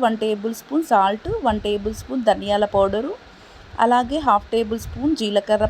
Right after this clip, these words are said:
పౌడరు, అలాగే వన్ టేబుల్ స్పూన్ అల్లం వెల్లుల్లి పేస్ట్ వేసుకొని మనం బాగా కలుపుకొని పక్కన పెట్టుకోవాలి. ఇప్పుడు స్టవ్ పైన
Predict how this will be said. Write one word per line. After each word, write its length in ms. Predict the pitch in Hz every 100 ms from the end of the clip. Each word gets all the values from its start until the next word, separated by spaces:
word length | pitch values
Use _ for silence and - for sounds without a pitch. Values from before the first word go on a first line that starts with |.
| 208
పౌడరు, 360 | 202 202 247 415 - - - - - - - - - - - - 208
అలాగే 360 | 240 247 233 285 262
వన్ 120 | 226 226
టేబుల్ 280 | 220 226 220
స్పూన్ 280 | - 254 370 - - - - -
అల్లం 240 | 190 233 285
వెల్లుల్లి 360 | 277 269 262 254 240
పేస్ట్ 260 | 226 - 240
వేసుకొని 480 | 220 214 - 220 240 349 294
మనం 200 | 226 233 214
బాగా 300 | 196 196 240 339
కలుపుకొని 460 | 240 214 208 226 302
పక్కన 300 | 254 233 208 202
పెట్టుకోవాలి. 680 | 190 196 - 196 196 202 320 571 - - - - 240
ఇప్పుడు 200 | 220 247
స్టవ్ 200 | - 226 233
పైన 180 | 262